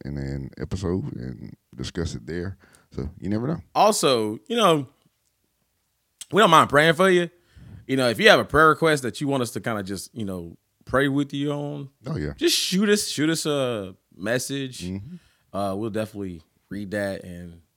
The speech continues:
Speaker 2: include you in our prayer time. Uh, that was something I was thinking about doing at work. I was gonna put a s-, prayer box on my desk, like, random people. Like, you don't gotta put your name on there, just anonymously. I'll just pray.
Speaker 1: Oh.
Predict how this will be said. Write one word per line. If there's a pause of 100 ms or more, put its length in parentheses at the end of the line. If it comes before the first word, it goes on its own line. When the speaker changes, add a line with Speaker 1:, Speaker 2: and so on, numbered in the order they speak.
(140)
Speaker 2:
include
you
in
our
prayer
time. (720)
Uh, (360)
that
was
something
I
was
thinking
about
doing
at
work.
I
was
gonna
put
a
s-, (160)
prayer
box
on
my
desk, (600)
like,
random
people.
Like,
you
don't
gotta
put
your
name
on
there,
just
anonymously.
I'll
just
pray. (220)
Speaker 1:
Oh.